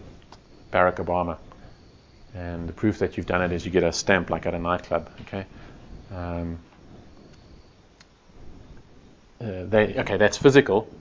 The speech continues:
but of course it's, it's, it's revealing something that's, that's, that's deeper than that, okay? So could it end up being a physical thing? Maybe.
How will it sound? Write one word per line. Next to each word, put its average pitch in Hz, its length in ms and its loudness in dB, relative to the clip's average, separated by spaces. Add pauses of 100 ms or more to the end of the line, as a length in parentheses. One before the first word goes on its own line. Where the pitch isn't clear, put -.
(120)
but 98 140 0
of 95 100 0
course 110 280 0
it's, - 240 -16
it's, - 160 -18
it's - 380 -10
revealing 107 440 0
something 101 380 -4
that's, 92 340 -8 (800)
that's, - 420 -12
that's - 200 -12
deeper 107 340 -2
than 85 160 -6
that, 82 160 -10 (460)
okay? - 160 -16 (880)
So 90 300 -2 (340)
could 127 120 2
it 120 140 4
end 107 320 2
up 104 100 6
being 104 140 0
a 95 60 0
physical 113 380 2
thing? 113 220 -2
Maybe. 101 340 2